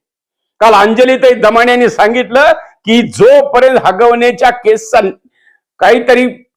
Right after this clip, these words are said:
ठोस निर्णयावर आपण येत नाही, तोपर्यंत जालिंदर सुपेकरला यंत्रणेपासून दूर ठेवा.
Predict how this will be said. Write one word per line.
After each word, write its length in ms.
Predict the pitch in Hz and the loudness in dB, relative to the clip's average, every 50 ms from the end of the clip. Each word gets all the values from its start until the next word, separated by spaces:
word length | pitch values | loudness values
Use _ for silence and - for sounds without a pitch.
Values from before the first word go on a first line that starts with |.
| _ | _
ठोस 320 | - - 247 269 262 269 233 | 0 2 2 2 2 2 0
निर्णयावर 400 | 247 240 226 233 247 240 233 226 | 0 0 0 2 2 2 2 2
आपण 240 | 220 226 226 214 | 0 0 0 0
येत 200 | 214 220 220 220 | 0 0 0 -2
नाही, 160 | - 226 262 269 | -2 -2 -2 -2
तोपर्यंत 580 | 262 - 214 226 - 233 214 233 233 240 214 165 | -2 0 0 0 0 0 0 0 0 0 0 0
जालिंदर 340 | 202 202 220 233 226 240 | 0 0 0 0 0 -2
सुपेकरला 580 | 208 - - 185 - 226 220 226 226 214 233 233 | -2 -2 -6 -4 -2 -2 -2 0 -2 0 0 0
यंत्रणेपासून 680 | 220 220 220 202 214 233 226 180 220 214 214 226 226 180 | 0 0 0 -2 -2 -2 0 0 0 -2 0 -2 -2 0
दूर 200 | 165 220 247 208 | 2 0 0 0
ठेवा. 340 | - - 240 247 262 196 | 0 2 2 2 4 2